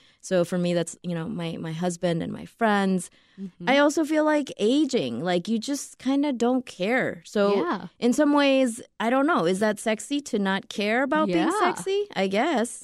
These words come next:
Speaker 2: <laughs>
Speaker 1: Yeah, maybe. Susie, how about you?
Speaker 2: Well, you know, I feel like for me, it's sort of like whiplash in a way,
Speaker 1: Mm.
Speaker 2: you know? I mean, growing up, I was made fun of for Asian features. So, like, being called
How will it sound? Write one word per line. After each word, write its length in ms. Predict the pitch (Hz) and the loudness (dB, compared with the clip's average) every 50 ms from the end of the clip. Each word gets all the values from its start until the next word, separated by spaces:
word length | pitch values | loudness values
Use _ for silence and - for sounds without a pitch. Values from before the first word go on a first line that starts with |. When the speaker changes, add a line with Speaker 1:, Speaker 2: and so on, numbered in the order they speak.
| 208 | -6
Speaker 2:
<laughs> 80 | - - | -4 -2
Speaker 1:
Yeah, 260 | 240 240 285 349 320 | -2 0 0 0 0
maybe. 360 | - 214 226 262 254 196 160 | 0 0 0 -2 -2 -2 -4
Susie, 360 | - - 302 320 285 277 262 247 | -4 -4 -4 -4 -2 -2 -2 0
how 100 | 254 254 | 0 0
about 240 | 240 254 247 - - | 0 0 0 0 0
you? 300 | 240 240 196 175 165 - _ _ _ - - - - _ _ _ _ _ - | 0 0 0 -2 -2 -6 _ _ _ -20 -20 -20 -20 _ _ _ _ _ -2
Speaker 2:
Well, 120 | 247 277 285 | 0 2 2
you 100 | - 262 | 4 4
know, 140 | 277 294 277 | 4 4 4
I 160 | - - 247 | 4 2 0
feel 260 | - - 254 254 277 285 | 0 0 0 0 2 2
like 220 | 269 240 202 - | 0 0 -2 -2
for 160 | - 202 190 | -4 -2 -2
me, 260 | 185 180 185 202 190 | 0 0 0 0 0
it's 180 | 180 160 - - | 0 0 -2 -4
sort 240 | - - 185 190 202 | -6 -6 -4 -2 -2
of 160 | 220 202 175 | -2 -2 -2
like 380 | 175 165 139 113 - - - _ _ _ _ _ _ _ | -2 -4 -4 -4 -6 -10 -14 _ _ _ _ _ _ _
whiplash 720 | - 151 185 262 - - 214 156 - - - - - - | -6 -2 -2 -2 0 0 -2 -4 -4 -6 -10 -12 -10 -8
in 100 | 156 165 | -6 -6
a 60 | 127 | -4
way, 180 | 104 101 101 196 | -4 -4 -2 0
Speaker 1:
Mm. 220 | 202 196 190 175 170 | 0 0 -2 -2 -4
Speaker 2:
you 100 | 180 180 | -2 -2
know? 220 | 185 185 190 196 | -2 0 0 0
I 60 | 196 | 2
mean, 160 | 196 196 190 | 2 0 2
growing 360 | 180 196 190 196 202 196 196 196 | 2 2 2 4 4 2 2 2
up, 220 | 190 190 190 - | 2 2 2 2
I 80 | 175 170 | 0 0
was 160 | 175 170 - | 0 0 0
made 180 | 170 165 170 | 0 0 -2
fun 300 | - - - 233 240 247 | -2 -2 0 0 2 4
of 300 | 233 208 185 175 170 170 | 4 4 4 4 2 0
for 420 | - - 175 170 170 170 175 165 - - | -2 -4 -2 0 0 2 0 0 -2 0
Asian 300 | 175 170 170 175 202 202 | 0 0 0 0 0 -2
features. 480 | 196 - 294 269 - 196 165 110 127 - | 0 0 0 0 0 0 -2 -2 -2 -4
So, 240 | - 180 170 170 170 | -2 -2 0 0 0
like, 260 | 175 165 151 - - - _ _ _ _ _ _ _ | 0 -2 -2 -4 -8 -12 _ _ _ _ _ _ _
being 220 | - 180 202 208 202 | 0 0 2 2 0
called 540 | - - 196 190 190 190 185 190 170 - | 0 0 2 2 4 4 4 2 2 0